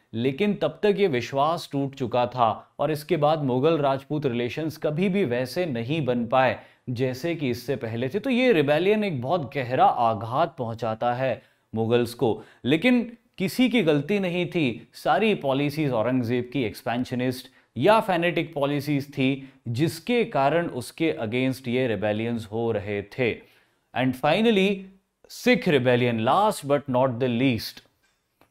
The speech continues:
औरंगजेब के कुछ ऑफिसर्स जो बड़े रूथलेस थे, प्रेजेंट डे कश्मीर रीजन में फोर्सेबल कन्वर्जन्स कर रहे थे।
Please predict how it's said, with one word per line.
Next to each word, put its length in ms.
औरंगजेब 640
के 240
कुछ 240
ऑफिसर्स 800
जो 180
बड़े 220
रूथलेस 600
थे, 160
प्रेजेंट 480
डे 180
कश्मीर 500
रीजन 320
में 360
फोर्सेबल 760
कन्वर्जन्स 720
कर 180
रहे 260
थे। 120